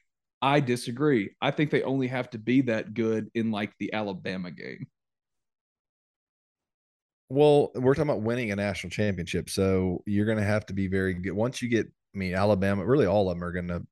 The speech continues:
Speaker 2: all the S E C games are gonna be really good like
Speaker 1: Well,
Speaker 2: that.
Speaker 1: you have to get to
Speaker 2: Then,
Speaker 1: Atlanta
Speaker 2: then when,
Speaker 1: first.
Speaker 2: then when you get in
Speaker 1: You
Speaker 2: the
Speaker 1: have to get to
Speaker 2: playoff, when
Speaker 1: Atlanta
Speaker 2: you get in the
Speaker 1: first, though.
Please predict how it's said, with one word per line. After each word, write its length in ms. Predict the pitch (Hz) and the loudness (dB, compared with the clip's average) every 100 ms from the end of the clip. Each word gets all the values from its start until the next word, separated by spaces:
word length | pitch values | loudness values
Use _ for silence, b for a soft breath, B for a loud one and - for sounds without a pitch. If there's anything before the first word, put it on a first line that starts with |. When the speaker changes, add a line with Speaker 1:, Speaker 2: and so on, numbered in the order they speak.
| _ _ - | _ _ 2
Speaker 2:
all 160 | 107 | 4
the 80 | 95 | 4
S 160 | - 85 | 0 -4
E 40 | |
C 140 | - | -6
games 260 | 87 87 90 | -4 -4 -2
are 40 | |
gonna 80 | 90 | -2
be 100 | 90 | -2
really 220 | 87 87 | -2 -2
good 120 | 87 87 | -2 -2
like 200 | 85 - | -2 2
Speaker 1:
Well, 80 | |
Speaker 2:
that. 60 | 170 | 4
Speaker 1:
you 60 | 185 | 6
have 120 | 185 | 4
to 80 | 160 | 2
get 160 | 180 | 2
to 80 | 180 | 6
Speaker 2:
Then, 80 | 147 | 6
Speaker 1:
Atlanta 160 | 131 | 8
Speaker 2:
then 80 | 156 | 6
when, 80 | 170 | 6
Speaker 1:
first. 60 | 151 | 6
Speaker 2:
then 60 | 175 | 4
when 80 | |
you 60 | 156 | 2
get 60 | 147 | 2
in 40 | |
Speaker 1:
You 0 | |
Speaker 2:
the 60 | 143 | 2
Speaker 1:
have 100 | 165 | 4
to 60 | 156 | 6
get 80 | |
to 40 | 139 | 6
Speaker 2:
playoff, 20 | |
when 80 | 175 | 6
Speaker 1:
Atlanta 240 | 196 262 | 4 4
Speaker 2:
you 40 | 120 | 4
get 80 | |
in 60 | 110 | 2
the 60 | 98 | 0
Speaker 1:
first, 120 | - | -6
though. 260 | 101 85 | -8 -10